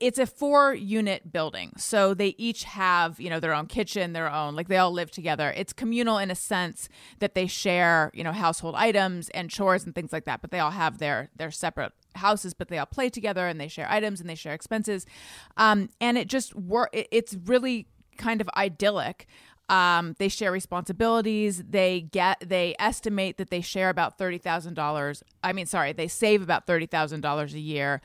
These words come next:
on expenses. Um, and then for the kids, it's kind of a, a, a fantasy situation, 'cause not only do they have these, this built-in friend group, but get this, they have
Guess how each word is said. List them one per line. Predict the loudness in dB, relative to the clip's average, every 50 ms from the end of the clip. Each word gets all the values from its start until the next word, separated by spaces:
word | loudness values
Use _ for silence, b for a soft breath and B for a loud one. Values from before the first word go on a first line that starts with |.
| B B B B B
on | 0 0 0 0 -4
expenses. | -6 -8 -8 -4 0 2 2 2 0 -2 -4 -4 -4 -4 -6 -8 B B B B B B B
Um, | 0 0 0 0 0
and | 0 2 4 4
then | 4 2 0 -2 -6 -10
for | -6 -4 -4 -2
the | -2 -4
kids, | -10 -6 -4 0 4 6 6 6 6 2 -2 -4 -10 -10 -4
it's | 0 2 2 2 0 -4 -6 -6 -6 -10 b b b b b b b b b b b _ _ _ _ _ _ _ _ _ -16 -8
kind | -2 0 0 0 2 0
of | 4 4
a, | 2 2 2 -6 _ _ _
a, | -2 -2 0 0 -2 -6 -10 _ _ _ _ -6
a | -6 -6
fantasy | -4 _ -2 -2 -2 -2 -2 -6 -8 -6 -4 -2
situation, | -2 -2 0 0 2 2 2 0 0 -4 -6 -6 -4
'cause | -4 -2 2
not | 4 6 6 6 6
only | 4 2 4 2 2 0
do | 0 -2 0
they | 0 0 0
have | 2 4 6 6 6 6 4 -2 -8
these, | -8 -6 -6 -6 -8 _ _
this | -2 -2 -2 -2
built-in | -8 2 4 4 6 6 4 2 0 0 0
friend | -4 -6 0 2 4 4 4 2
group, | 2 2 2 2 2 0 -2 _
but | -8 -2
get | 0 0 0 0
this, | -2 -4 -2 -2
they | -2 0
have | 2 4 4 4 4 0